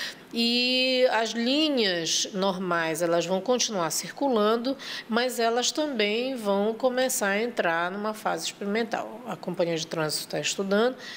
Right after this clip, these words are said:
nós estamos estudando enquanto prefeitura como que essa operação ela vai realmente acontecer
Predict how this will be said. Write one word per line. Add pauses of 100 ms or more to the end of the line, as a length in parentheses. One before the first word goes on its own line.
(340)
nós
estamos
estudando
enquanto
prefeitura
como
que
essa
operação
ela
vai
realmente
acontecer